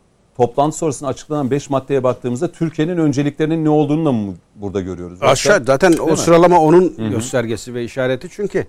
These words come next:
Speaker 2: e, biz terörle mücadele zaten ana doktrin. Bakın, e, Suriye ve Irak'ta, e, elde ettiğimiz sonuç ortada.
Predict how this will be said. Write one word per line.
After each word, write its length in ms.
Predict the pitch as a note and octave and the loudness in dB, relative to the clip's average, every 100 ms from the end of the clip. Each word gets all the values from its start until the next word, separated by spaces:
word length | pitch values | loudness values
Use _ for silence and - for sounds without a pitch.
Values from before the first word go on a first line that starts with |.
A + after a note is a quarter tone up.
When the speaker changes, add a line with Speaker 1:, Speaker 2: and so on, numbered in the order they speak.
| - _ _ _ | -12 _ _ _
Speaker 2:
e, 300 | B2 A#2+ A#2+ | -8 -6 -6
biz 160 | D3+ - | -8 -6
terörle 360 | D3+ D#3+ D#3+ | -2 0 0
mücadele 540 | D#3 C#3+ D#3 D3+ E3 D#3+ | -2 2 0 2 -2 -2
zaten 420 | D#3+ D3+ E3 D3 - D#3+ C#3 | -4 -4 -6 -8 -14 -20 -10
ana 200 | D3 D#3 | -2 0
doktrin. 400 | C3 - G2+ F2+ - _ _ _ _ _ _ _ _ _ | 0 -4 -12 -14 -18 _ _ _ _ _ _ _ _ _
Bakın, 360 | B2+ - C#3+ - - _ _ - | -6 -2 -4 -4 -16 _ _ -10
e, 200 | A#2+ A#2 | -8 -8
Suriye 380 | - C#3 D3+ C#3+ | -8 -2 0 2
ve 120 | C#3 | 2
Irak'ta, 500 | C#3+ - - B2 G2+ _ _ _ | 0 0 -2 -2 -4 _ _ _
e, 100 | B2 | -8
elde 300 | A2+ B2 C3+ | -4 -2 -2
ettiğimiz 360 | C3 D3 C#3 B2 | -4 -2 -2 -4
sonuç 580 | - C3+ C#3 D3 - - - | -4 -2 0 -2 -12 -16 -4
ortada. 480 | B2+ - A#2 G2+ | -4 -2 -2 -2